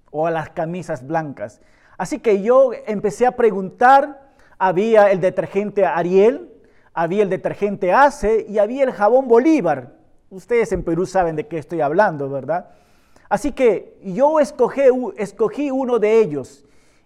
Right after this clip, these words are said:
y lo cual te dejaba blanco la ropa. Lo cierto es que me invitaron a una boda y yo tenía una camisa blanca que utilizaba frecuentemente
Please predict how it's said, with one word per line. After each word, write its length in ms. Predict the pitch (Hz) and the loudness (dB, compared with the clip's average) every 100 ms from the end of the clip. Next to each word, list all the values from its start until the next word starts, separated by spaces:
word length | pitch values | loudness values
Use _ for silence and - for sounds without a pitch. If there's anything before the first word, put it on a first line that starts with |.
| - | -10
y 80 | 190 | -4
lo 180 | 240 | -2
cual 340 | - 320 330 - - _ _ _ | 6 6 6 2 -18 _ _ _
te 120 | 240 | 0
dejaba 360 | 226 220 294 302 | 2 2 4 4
blanco 560 | 226 269 302 302 185 190 | 4 2 2 0 -4 0
la 100 | 170 | 0
ropa. 480 | 165 175 - 120 - _ _ _ _ | 0 -2 -2 -10 -10 _ _ _ _
Lo 180 | 185 226 | -4 -4
cierto 380 | - 320 330 294 | -2 -4 -2 -4
es 100 | - | -4
que 140 | 226 | -4
me 160 | 208 208 | -4 -4
invitaron 760 | 202 202 - - 240 247 240 | -6 -8 -8 -4 -2 0 0
a 80 | 196 | 0
una 240 | 185 214 175 | -2 -2 0
boda 340 | 214 208 190 | 2 2 0
y 120 | 220 | -2
yo 160 | 175 - | -6 -6
tenía 360 | - 202 226 226 | -4 -6 -6 -8
una 240 | 226 214 | -8 -8
camisa 440 | - 165 196 - 160 | -4 -4 -4 -6 -6
blanca 440 | 202 226 202 208 | -4 -6 -8 -12
que 400 | 202 175 151 135 _ _ _ | -8 -6 -6 -8 _ _ _
utilizaba 640 | 196 220 240 226 285 294 240 | -10 -6 -4 -2 4 4 4
frecuentemente 1120 | 214 202 226 233 220 190 190 190 165 123 113 | 0 -4 -2 -4 -2 -2 -2 -4 -6 -12 -14